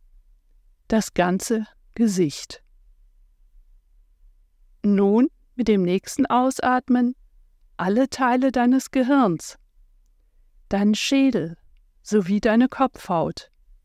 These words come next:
Sehe und spüre jetzt diese strahlende Energie in deinem gesamten Körper,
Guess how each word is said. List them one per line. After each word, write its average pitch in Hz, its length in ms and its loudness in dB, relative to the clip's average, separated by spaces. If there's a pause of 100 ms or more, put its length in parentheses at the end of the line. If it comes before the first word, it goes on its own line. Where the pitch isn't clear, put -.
(1400)
Sehe 247 560 2
und 285 160 2
spüre 277 440 0
jetzt 175 440 -2
diese 208 220 -2
strahlende 262 580 2
Energie 254 580 0
in 214 140 0
deinem 190 260 -2
gesamten 196 580 -2
Körper, 185 600 -2